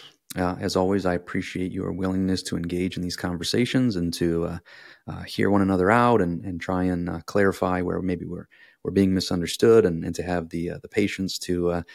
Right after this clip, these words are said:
um, sit and talk. 'Cause, uh, Greg, I think, I think it was you at the beginning said, um, this is, uh, becoming more and more rare in our society that people who disagree with each other can ever even have any kind of civil discourse. And so, uh,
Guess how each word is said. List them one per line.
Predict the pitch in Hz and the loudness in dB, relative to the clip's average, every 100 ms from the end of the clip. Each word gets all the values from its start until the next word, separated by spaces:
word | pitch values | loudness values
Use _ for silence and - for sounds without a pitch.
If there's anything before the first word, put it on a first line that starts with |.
| - - - | -20 -20 -12
um, | 85 85 85 90 | -8 -6 -6 -8
sit | - 131 147 | -2 4 4
and | 139 | 4
talk. | 175 160 - - | 4 2 0 -6
'Cause, | 92 98 | -4 -2
uh, | 98 | 2
Greg, | 110 101 | 2 4
I | 98 | 2
think, | 98 - - 117 | 0 -6 -12 -10
I | |
think | - 127 | -4 -2
it | |
was | 85 | -2
you | 90 | -2
at | 85 | -4
the | 73 | -6
beginning | 82 87 85 | -6 -6 -6
said, | - - - 92 | -10 -10 -10 -12
um, | 87 - | -14 -12
this | - - | -10 -8
is, | 87 | -4
uh, | 90 87 - - | -4 -6 -14 -6
becoming | 98 - 107 92 | -4 2 2 2
more | 95 104 95 | 2 4 4
and | 92 | 2
more | 90 85 | -2 -2
rare | 85 85 82 | 0 2 2
in | 80 85 | -2 -4
our | 80 | -6
society | - - 82 80 80 | -4 -4 -4 -2 -4
that | 80 | -6
people | - - | -10 -6
who | 85 | -6
disagree | 82 80 78 80 | -4 -6 -4 -4
with | 82 90 | -4 -6
each | - | -8
other | 90 82 | -6 -6
can | - 85 | -8 -8
ever | 85 85 - - - - | -4 -4 -6 -14 -14 -6
even | 90 85 82 _ _ _ _ _ - | -2 -2 -4 _ _ _ _ _ -4
have | 90 85 | -2 0
any | 87 | -2
kind | 85 85 | -4 -6
of | 80 | -6
civil | - 92 85 | -6 -6 -6
discourse. | 82 80 - - - - | -6 -6 -6 -10 -8 -10
And | 90 87 | -8 -6
so, | 90 87 - - - | -2 -4 -6 -20 -14
uh, | - 80 | -8 -8